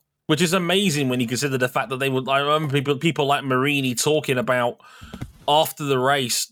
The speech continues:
after the sprint race, it was like, "Oh, I think the guys are starting to get it now." You know, we've, we're starting to get a good idea of the level of aggression needed, and we're starting to understand how the front tire works when we push it a, a little bit more aggressively in a sprint.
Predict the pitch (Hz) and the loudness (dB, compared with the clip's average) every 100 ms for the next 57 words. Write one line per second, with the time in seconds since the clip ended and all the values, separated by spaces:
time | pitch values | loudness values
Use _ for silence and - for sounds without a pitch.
0 | - 139 131 - - 202 170 120 113 143 | 0 0 0 -2 0 0 0 -2 0 0
1 | 143 208 233 170 269 208 226 196 - 226 | 2 2 2 2 0 2 2 2 0 0
2 | 190 147 262 320 156 120 120 185 160 170 | 0 2 0 0 -2 0 2 2 2 2
3 | 165 131 151 - 180 170 160 156 156 135 | 0 -2 -4 0 0 0 -4 0 0 2
4 | 156 160 151 151 160 151 131 123 120 143 | 2 4 4 4 4 2 0 -2 0 2
5 | 143 147 131 123 139 139 - 139 135 143 | 2 0 0 2 2 0 -4 -6 -4 0
6 | 139 139 123 120 117 143 147 123 - 143 | 2 2 2 0 -2 -2 -4 -6 -2 -2
7 | 139 - 135 139 135 131 - 143 135 - | -2 -2 0 0 0 -2 0 0 0 -2
8 | 143 143 135 139 143 - - - - - | 0 0 2 2 0 -6 -10 -20 -12 -2
9 | 131 117 - 143 - - 123 - 127 135 | 0 0 0 0 0 -2 -6 -6 -2 0
10 | 135 139 139 139 123 113 131 - 139 147 | 0 0 2 2 2 2 0 0 -4 -2
11 | 147 123 - - 139 143 | 0 0 -2 0 0 0